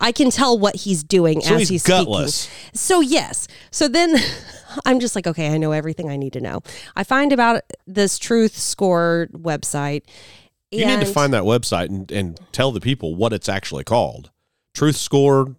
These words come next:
Speaker 2: what is it?
Speaker 1: It's Liberty Score.
Speaker 2: Liberty score dot org?
Speaker 1: Li-, Liberty Score.
Speaker 2: What is
Speaker 1: So,
Speaker 2: it?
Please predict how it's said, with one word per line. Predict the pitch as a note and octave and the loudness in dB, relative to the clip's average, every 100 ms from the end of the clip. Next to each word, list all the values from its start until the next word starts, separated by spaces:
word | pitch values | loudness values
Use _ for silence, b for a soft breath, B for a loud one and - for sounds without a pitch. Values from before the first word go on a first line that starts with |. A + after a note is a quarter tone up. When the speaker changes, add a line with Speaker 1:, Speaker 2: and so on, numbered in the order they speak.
| _ | _
Speaker 2:
what | B2 | 0
is | C3 C#3+ | 0 0
it? | D3+ - | -4 -8
Speaker 1:
It's | F#3 | -6
Liberty | G3+ A#3 A#3+ G3+ E3 D#3+ | 0 2 4 2 2 -2
Score. | - D3 C3+ G#2 D#3+ _ _ A#2 | -2 -2 -2 -2 -6 _ _ 0
Speaker 2:
Liberty | C#3 D#3 C#3+ | 2 2 -2
score | - C#3+ | 0 2
dot | B2+ A2+ | 4 2
org? | G3+ - C#3 D#3+ | 4 4 2 0
Speaker 1:
Li-, | F3+ F3 | -6 -8
Liberty | F#3 F#3 E3+ D#3 D3+ | -4 -2 0 -2 -2
Score. | C#3+ - C#3+ C3+ B B B B | -6 -4 -4 -4 B B B B
Speaker 2:
What | B2 | 2
is | G#3+ | 2
Speaker 1:
So, | |
Speaker 2:
it? | G3+ | 2